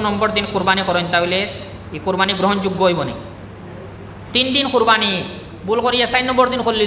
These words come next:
চোন সূর্য ডুবার বাদে, বারো তারিখের সূর্য ডুবার বাদে যদি আর কোনো কুরবানি করেন, তো এটা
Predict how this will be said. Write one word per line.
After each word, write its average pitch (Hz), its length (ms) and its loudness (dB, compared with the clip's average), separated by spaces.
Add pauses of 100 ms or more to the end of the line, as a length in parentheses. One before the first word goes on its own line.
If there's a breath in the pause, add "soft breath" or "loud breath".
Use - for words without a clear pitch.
চোন 180 260 0
সূর্য 180 160 -2 (100)
ডুবার 170 200 0
বাদে, 135 160 -8 (720 loud breath)
বারো 226 220 6
তারিখের 294 320 4
সূর্য 247 180 -2 (100)
ডুবার 269 280 6
বাদে 254 160 4 (120)
যদি 254 160 -4 (140)
আর 247 140 4
কোনো 247 180 -2
কুরবানি 226 360 2
করেন, 214 180 -2
তো 226 60 0
এটা 226 120 2